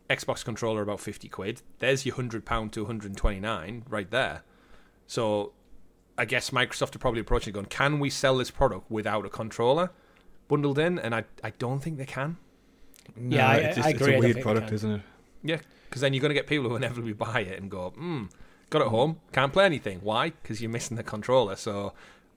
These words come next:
Speaker 1: it, it's too much of a risk to launch it, I think, without.
Speaker 2: But
Speaker 3: It's
Speaker 2: if it's
Speaker 3: also
Speaker 2: not, if it,
Speaker 1: Again, yeah.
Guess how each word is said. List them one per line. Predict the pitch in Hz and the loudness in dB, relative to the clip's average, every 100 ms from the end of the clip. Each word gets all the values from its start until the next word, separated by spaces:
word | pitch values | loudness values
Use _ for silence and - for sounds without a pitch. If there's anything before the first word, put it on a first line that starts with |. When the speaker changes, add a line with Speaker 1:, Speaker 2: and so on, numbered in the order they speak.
| - - _ _ _ | -20 -20 _ _ _
Speaker 1:
it, | 123 110 - | -12 -12 -12
it's | 127 - | -10 -8
too | - 170 | 2 4
much | 165 143 | 4 4
of | |
a | 139 | 2
risk | 127 147 - | 4 2 0
to | - | -2
launch | 107 107 113 - | 0 0 -2 -6
it, | |
I | 101 | -6
think, | 117 101 | -6 -4
without. | 107 110 120 185 - - _ _ _ _ _ _ _ _ _ _ _ - | -4 0 2 0 -6 -14 _ _ _ _ _ _ _ _ _ _ _ -6
Speaker 2:
But | - 120 | 2 4
Speaker 3:
It's | 127 | 6
Speaker 2:
if | |
it's | 123 | 10
Speaker 3:
also | 131 117 | 10 10
Speaker 2:
not, | 110 | 6
if | |
it, | 117 | 4
Speaker 1:
Again, | 110 107 | 2 0
yeah. | 107 98 | -2 -4